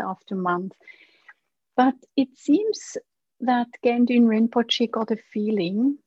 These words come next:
that his students were getting a bit too serious, that there was a lack of joy in the community. And so he instructed the retreatants to write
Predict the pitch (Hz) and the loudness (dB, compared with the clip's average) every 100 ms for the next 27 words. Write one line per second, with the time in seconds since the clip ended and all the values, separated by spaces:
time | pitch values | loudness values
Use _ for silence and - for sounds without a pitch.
0 | _ _ _ - 202 214 208 - 208 - | _ _ _ -12 -2 0 0 -2 -4 -4
1 | - - 220 220 233 226 - - - 220 | -8 -2 0 4 4 4 2 -10 -14 -8
2 | 208 202 202 - 202 - 214 208 202 - | -2 -2 -2 -4 -4 -2 -4 -2 -8 -4
3 | 208 - - - - 269 277 - 226 208 | -6 -6 -18 -12 -4 -2 -2 -4 0 0
4 | 208 156 - - _ _ _ _ _ _ | 0 -8 -14 -20 _ _ _ _ _ _
5 | 208 208 214 202 202 202 196 202 208 - | -10 -6 -2 0 0 0 -2 -2 -4 -6
6 | 175 - - 196 202 196 190 180 - - | -8 -8 -4 0 2 0 -2 -6 -10 -10
7 | - 196 165 156 170 - 185 196 _ _ | -8 -6 -6 -8 -10 -10 -10 -12 _ _
8 | _ _ _ _ _ - 220 220 - 359 | _ _ _ _ _ -10 -6 -6 -4 -2
9 | 381 247 285 - - 240 240 214 - - | 2 2 2 -4 -4 0 2 0 -2 -16
10 | - 226 247 - - 214 - - _ _ | -6 -4 -4 -8 -4 -4 -6 -20 _ _
11 | 220 214 214 214 - 262 285 - 202 247 | -2 0 0 -2 -4 0 0 0 -2 -2
12 | - - _ - 220 202 196 202 226 226 | -4 -20 _ -6 -4 0 2 2 0 -2